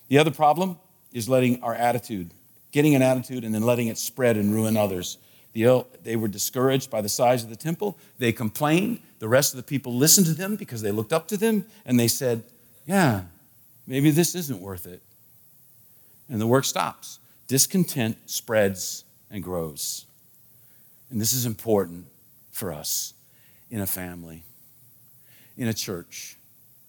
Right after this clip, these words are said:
anywhere, anywhere you happen to be. This will grow. Paul talks about this. Paul talks about this. He calls it the root of bitterness. It's a really key way of looking at it.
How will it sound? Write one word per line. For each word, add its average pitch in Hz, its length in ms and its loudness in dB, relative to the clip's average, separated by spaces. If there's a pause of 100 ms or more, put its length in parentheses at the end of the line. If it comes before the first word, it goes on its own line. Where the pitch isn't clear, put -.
(200)
anywhere, 196 580 0 (640)
anywhere 190 400 2
you 139 140 2
happen 113 380 -6
to 101 60 -14
be. 95 360 -16 (580)
This 139 340 2
will 131 180 -4
grow. 95 480 -2 (200)
Paul 202 300 6
talks - 380 -4
about 107 200 -2
this. 110 140 -12
Paul 170 240 -4
talks 175 300 -6
about 135 200 -2
this. 127 200 -10 (200)
He - 120 0
calls 196 320 2
it - 140 0
the 135 100 -6
root 156 280 4
of 117 160 0
bitterness. 139 520 2 (160)
It's - 80 -8
a 185 80 0
really 185 480 6
key 175 260 -2
way 139 240 4
of 107 140 2
looking 123 360 -2
at 95 140 -8
it. 85 80 -14